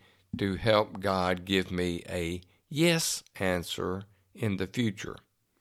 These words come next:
And then I'm just gonna praise God. I'm gonna put in my effort, and I'm just gonna praise God every once in a while.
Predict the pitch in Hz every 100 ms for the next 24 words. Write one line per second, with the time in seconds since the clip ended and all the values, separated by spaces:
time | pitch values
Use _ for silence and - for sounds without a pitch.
0 | _ _ _ _ _ _ _ - 123 123
1 | 120 131 226 190 - 104 101 104 101 95
2 | 101 95 98 131 - _ _ _ - -
3 | 98 113 113 113 104 113 120 127 107 95
4 | - - - - _ _ _ _ - 101
5 | 98 107 107 - 113 113 104 98 113 113
6 | 104 98 101 104 101 98 98 98 - -
7 | 95 127